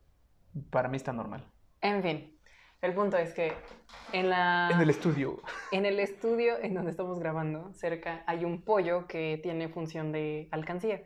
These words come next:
Speaker 1: ¿No es una alcancía?
Speaker 2: Mm, bueno, sí es una alcancía. Es, es una alcancía de pollo, punto.
Speaker 1: Bueno, ok. <laughs>
Speaker 2: Una alcancía de pollo, ya.
Speaker 1: Sí.
Speaker 2: El punto es, este, está algo grande.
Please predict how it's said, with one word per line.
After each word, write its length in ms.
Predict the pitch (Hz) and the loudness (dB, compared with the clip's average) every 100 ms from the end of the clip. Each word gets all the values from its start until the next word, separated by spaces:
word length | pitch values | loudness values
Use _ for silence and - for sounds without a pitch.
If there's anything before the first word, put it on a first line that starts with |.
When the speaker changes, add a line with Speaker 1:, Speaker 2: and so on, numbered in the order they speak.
| - | -2
Speaker 1:
¿No 100 | 170 | 4
es 80 | 170 | 4
una 140 | 196 | 6
alcancía? 500 | 165 147 139 147 - - _ - _ _ _ _ _ - _ _ - | 6 6 6 4 2 -10 _ -20 _ _ _ _ _ -20 _ _ -10
Speaker 2:
Mm, 400 | 175 175 175 190 | -4 -4 -4 -4
bueno, 260 | 208 226 233 | -4 -4 -6
sí 120 | 269 | -8
es 100 | 262 | -6
una 120 | 226 | -6
alcancía. 340 | 170 165 156 202 - 466 480 - - | -4 -6 -8 -6 0 2 2 2 -2
Es, 80 | - | 4
es 80 | 381 | 10
una 120 | 466 339 | 10 10
alcancía 300 | - 247 262 | 10 10 12
de 100 | 240 | 12
pollo, 360 | 226 214 175 147 | 12 10 10 6
punto. 160 | - | 8
Speaker 1:
Bueno, 320 | 220 185 196 175 | 12 12 12 12
ok. 140 | 156 | 12
<laughs> 1600 | 180 180 170 165 175 - 226 277 - - - - - - - - | 12 12 12 8 6 6 4 2 -8 -14 -20 -20 -20 -20 -20 -4
Speaker 2:
Una 140 | 202 262 | 4 6
alcancía 320 | 269 254 262 | 10 10 10
de 100 | 233 | 6
pollo, 260 | 208 190 151 - | 6 6 4 6
ya. 220 | 175 160 | 8 8
Speaker 1:
Sí. 320 | 170 151 143 - - - _ | 6 6 4 -2 -20 -20 _
Speaker 2:
El 200 | 190 190 | 4 4
punto 360 | 196 240 233 214 | 6 4 6 4
es, 340 | 180 156 - - | 2 0 -6 -4
este, 920 | 175 175 175 - 180 175 170 170 - | -2 -2 -6 -4 0 2 2 -2 -4
está 540 | 175 - 202 202 202 - | 2 6 8 8 4 2
algo 240 | 170 170 | 4 6
grande. 520 | 170 190 180 170 - | 6 6 6 2 -2